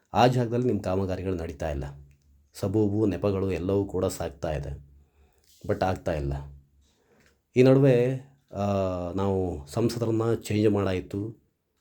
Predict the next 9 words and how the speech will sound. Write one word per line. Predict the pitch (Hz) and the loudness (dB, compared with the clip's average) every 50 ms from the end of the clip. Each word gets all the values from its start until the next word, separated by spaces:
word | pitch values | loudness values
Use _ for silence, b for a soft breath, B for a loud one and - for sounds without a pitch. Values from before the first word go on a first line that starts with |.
| _ _ | _ _
ಹೊಸ | - 95 - 131 | -6 -2 2 2
ಸಂಸದರು | 120 - - 110 104 107 - 98 101 101 | 2 2 2 0 -2 -2 -4 -4 -4 -6
ಕೂಡ | - - 87 92 95 | -6 -4 -4 -4 -2
ಅಂಥದ್ದೇನು | 98 95 87 85 - 101 90 82 - 98 107 113 113 107 98 - - - 107 87 | -2 -2 -2 -2 -4 -6 -6 -2 0 2 2 2 2 2 0 -2 -6 -10 -10 -8
ದೊಡ್ಡ | 87 90 90 90 | -6 -6 -4 -2
ಮಟ್ಟಗಿನ | 107 107 104 107 - - - 104 95 95 92 92 95 87 85 78 73 b b b b b b b b - | 0 0 0 -2 -4 -4 -2 -2 0 0 0 0 -2 -2 -4 -8 -12 b b b b b b b b -6
ಒಂದು, | 90 92 90 90 87 85 78 76 73 | -6 -4 -4 -4 -4 -6 -6 -6 -8
ಆ, | 73 - - - 73 78 78 78 78 73 71 71 71 69 69 67 64 65 65 62 64 64 - - - - _ _ _ _ _ - | -10 -12 -14 -10 -8 -6 -4 -4 -4 -4 -4 -4 -6 -4 -6 -6 -6 -6 -8 -8 -10 -10 -12 -14 -16 -18 _ _ _ _ _ -10
ಒಂದು | 98 92 90 82 - 80 78 76 | -8 -8 -6 -6 -8 -8 -8 -8